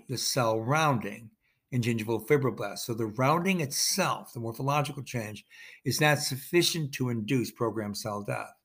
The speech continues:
but it is associated with it. So you have to tease away the two factors, right? Membrane associated cellular shape via membrane-associated cellular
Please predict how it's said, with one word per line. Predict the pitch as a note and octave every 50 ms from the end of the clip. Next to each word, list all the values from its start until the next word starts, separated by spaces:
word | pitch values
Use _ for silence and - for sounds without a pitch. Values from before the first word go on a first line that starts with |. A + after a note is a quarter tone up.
| _ _ _ _ _ _ _ _ _ _ _ _ _ _ _ _ - - _ -
but | G#2+ C3 B2 A#2 A2+ A2+ - - - - - - _ -
it | E3 C3+ C3
is | C3 B2+ B2+
associated | C3 - - - - F#3 E3+ D3+ - - C#3+ B2+ A#2 A2 G2+ G#2 G#2+ A2 B2
with | C3 A#2 A2+ -
it. | G#2+ A2+ -
So | - - C3 A#2+
you | A#2+ A#2+ A#2+
have | C3 C3+ C3+
to | - -
tease | - - - - E3 D#3+ D3+ C3+ - -
away | B2+ A#2 C#3 D3+ D3+ C#3+
the | C3+ A#2 G#2+
two | - - B2 A2
factors, | A2 C#3 C#3 C3+ - - - - - - - - -
right? | C3 A2+ A2+ C3 C#3+ C4+ - _ _ _ _ _ _ _ _ _ _ _ _ _ - - _ -
Membrane | B2 B2 B2 B2 A#2+ A2 A#2+ A#2+ A#2 A#2 A#2 A2+ A#2 A#2 - - _ _ _ _ _ _ _ _ _ _ _ _ _ _ -
associated | A2 - - - - C#3 C3+ B2 - - - C3 A#2 A#2 A2 A2 G#2 A2 A2+ A2 G#2 G#2 -
cellular | - - - - C#3+ B2 A#2+ A#2 A2+ G#2+ G#2 G#2 G2+ F#2+
shape | - - - - E3 D3+ C3 A2+ G#2+ G#2+ A2+ - _ _ _ _ _ _ _ _ _ _ _ _ _ _ _ -
via | A#2+ A#2 A#2+ A#2+ A2+ G#2+ G#2+ G#2+ G#2+ - _ B2
membrane-associated | A#2 A#2 A#2 A#2 A#2 A#2 G#2+ A2+ A2+ G#2+ G#2+ G#2+ A2 A2 A2+ - A2+ - - - A#2+ A2 G2+ - - - A2 G#2 G2+ G2+ G2 F#2+ G2+ G2 F#2+ G2+ - _ _
cellular | - - - - C3 A2 G#2+ G#2 G2+ G2 F#2+ F#2+ F2+ F2 F2